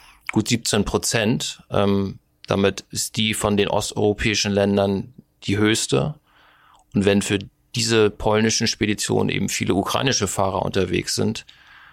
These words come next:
ähm, dann werden da schon einige hinterstehen. Also das, ähm,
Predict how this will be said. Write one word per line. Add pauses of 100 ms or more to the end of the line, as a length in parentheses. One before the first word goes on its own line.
(180)
ähm,
dann
werden
da
schon
einige
hinterstehen.
Also
das,
ähm,